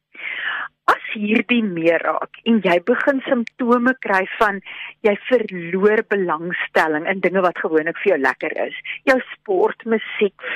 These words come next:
vriende of enigiets wat 'n stokperdjie is byvoorbeeld, saam met 'n teneergedrukte of 'n geïrriteerde gemoed en dan ook ander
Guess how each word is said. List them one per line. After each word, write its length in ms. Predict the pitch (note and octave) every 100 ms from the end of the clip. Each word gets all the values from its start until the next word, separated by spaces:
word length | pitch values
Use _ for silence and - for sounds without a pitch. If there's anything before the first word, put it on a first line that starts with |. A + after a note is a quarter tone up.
| -
vriende 640 | G#3 F#3+ F#3+ F#3+ F#3+ F#3 - - - -
of 140 | - B3+
enigiets 400 | F4 G#4 F4+ -
wat 120 | D#4 _ _ _ -
'n 80 | C#4 -
stokperdjie 720 | F#4 - - F4 B3 - F#3
is 180 | D#3+ -
byvoorbeeld, 680 | E3 - F#3+ E3 E3+ D#3 - - - - - -
saam 240 | D#4 F4+
met 140 | G4+ F#4
'n 160 | A3+ -
teneergedrukte 1300 | A#3+ G#3+ F3+ F3 F3+ A3+ B3 C4 - E3+ - F#3 F3
of 160 | -
'n 40 | F#3+
geïrriteerde 920 | - E3 D#3+ D3 _ D#3+ D3+ D3 F3+
gemoed 460 | - G#3+ F3+ B3 - - - - - -
en 220 | - C4 A#3+
dan 240 | G3 A#3 D4
ook 200 | D#4 -
ander 280 | B3 B3